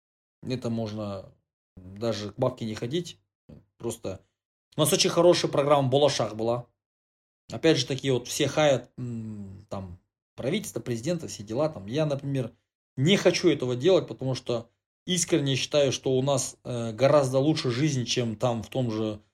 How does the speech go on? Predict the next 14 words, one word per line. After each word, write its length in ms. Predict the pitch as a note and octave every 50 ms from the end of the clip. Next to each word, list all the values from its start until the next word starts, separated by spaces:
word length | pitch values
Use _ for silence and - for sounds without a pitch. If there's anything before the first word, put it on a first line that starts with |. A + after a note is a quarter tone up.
| _ _ -
соседнем 500 | - C#3 C3 - - D3+ C3 B2 A#2+ A#2
Узбекистане, 600 | A2+ A2+ A#2 A#2 - - - F#3 F#3+ F3+ D#3 C3+
там, 180 | B2 A2 G2+
Кыргызстане, 580 | - A#2 A2+ A2 G#2+ - - E3 E3 D#3 B2 G#2+
Туркменистане, 680 | - A2+ - - A#2+ A#2 A2+ - - - D#3 C#3 A#2+
Таджикистане, 720 | A2+ - G2+ G#2 - - - - - - D#3+ D3+ C3+ A#2+
да, 200 | A2 A#2+ C3+ B2+ A2+
э, 320 | G#2+ G#2 G2+ G2 G2 G2 F#2+
там, 180 | F#2 F#2+ F#2+ G2+
Армении, 440 | G#2+ - C3 C#3+ D3+ C#3 B2+ A2+
там, 160 | G2+ - - -
еще 180 | - - A#2+
где-то, 280 | G#2+ G2+ G2 - F2+ F2
да. 220 | F#2+ - D#3 -